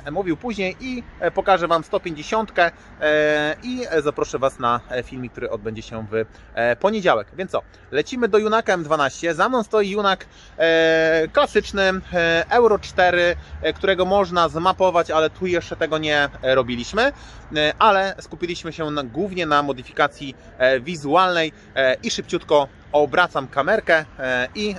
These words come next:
e, opowiadamy i omawiamy modyfikacje, które zostały wykonane w tym oto pięknym Junaku M dwanaście Vintage.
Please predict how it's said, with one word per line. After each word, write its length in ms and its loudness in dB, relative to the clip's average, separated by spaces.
e, 160 -2
opowiadamy 540 0
i 100 -4
omawiamy 460 -2
modyfikacje, 600 -2
które 200 -2
zostały 380 0
wykonane 840 0
w 120 -14
tym 260 -8
oto 220 -4
pięknym 520 -10
Junaku 500 -6
M 200 -8
dwanaście 500 -8
Vintage. 420 -16